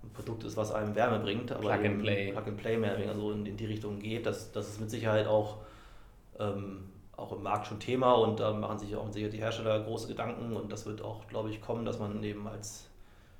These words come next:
Speaker 1: als Endkunde da eher einfach sozusagen Dienstleistung Wärme in Anspruch nimmt und was das für ein Gerät ist und das wird da schnell angedockt, das ist dann, äh,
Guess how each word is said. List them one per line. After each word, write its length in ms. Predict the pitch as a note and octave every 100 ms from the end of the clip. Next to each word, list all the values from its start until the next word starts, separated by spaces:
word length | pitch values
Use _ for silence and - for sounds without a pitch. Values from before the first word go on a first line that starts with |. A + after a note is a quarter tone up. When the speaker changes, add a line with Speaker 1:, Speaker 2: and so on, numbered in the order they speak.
| - -
Speaker 1:
als 200 | G#2+ -
Endkunde 360 | A2 G#2+ A2
da 180 | G2+ G#2
eher 340 | G2+ G2+ G2+ - - - - - -
einfach 220 | A#2 G#2
sozusagen 480 | G#2+ G#2 G#2 G2+ G2
Dienstleistung 440 | G#2+ G#2+ G#2 G#2+ F2+
Wärme 220 | A2 B2
in 40 | G#2+
Anspruch 300 | - G#2+ A2
nimmt 320 | A2 A#2+ -
und 160 | G#2
was 140 | G#2+ G#2
das 80 | G#2
für 100 | G#2
ein 40 |
Gerät 220 | G#2 A2
ist 160 | G2+ A2
und 80 | G#2+
das 140 | G#2
wird 80 | A2
da 80 | A2
schnell 180 | G#2
angedockt, 340 | G#2+ A2+ A2 G#2+
das 100 | G#2
ist 120 | G2+
dann, 220 | G#2+
äh, 40 | G#2